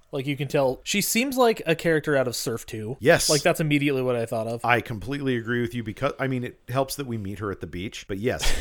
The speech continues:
Speaker 1: <laughs>
Speaker 2: I immediately got Surf two vibes off of her as well.
Speaker 1: Like, right the second she walks on, I'm like, "Yep."
Speaker 2: Yes.
Speaker 1: So he, he makes it, he talks to the party guy. I didn't know his name at the time. Who, it, his name is Ted.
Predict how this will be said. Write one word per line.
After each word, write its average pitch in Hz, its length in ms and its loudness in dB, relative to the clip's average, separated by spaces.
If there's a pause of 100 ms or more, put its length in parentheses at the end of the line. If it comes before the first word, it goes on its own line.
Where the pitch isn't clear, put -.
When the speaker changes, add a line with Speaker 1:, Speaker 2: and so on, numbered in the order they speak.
Speaker 1:
<laughs> - 40 -6
Speaker 2:
I 120 80 4
immediately 123 600 0
got 107 160 -2
Surf - 300 -6
two 95 160 -8
vibes 78 300 -10
off 73 180 -10
of 71 120 -18
her 76 120 -10
as 71 120 -12
well. 71 280 -14
Speaker 1:
Like, 180 220 4
right 180 260 6
the 151 100 -2
second 170 340 0
she 175 140 -4
walks 151 280 2
on, 151 160 0
I'm 123 80 -8
like, 120 160 -8
"Yep." 160 100 -4
Speaker 2:
Yes. - 320 -10
Speaker 1:
So - 120 0
he, 226 260 4
he 208 120 2
makes 190 220 2
it, 170 160 -2
he 156 120 -2
talks 160 240 4
to 151 60 -6
the 139 60 -2
party 131 240 4
guy. 113 180 2
I 113 80 0
didn't 117 120 -4
know 113 100 -6
his 107 120 -6
name 110 180 -6
at 120 60 -8
the - 60 -14
time. 143 260 -2
Who, 123 200 -8
it, 110 180 -8
his 113 200 -12
name 107 120 -10
is 104 120 -12
Ted. 87 280 -12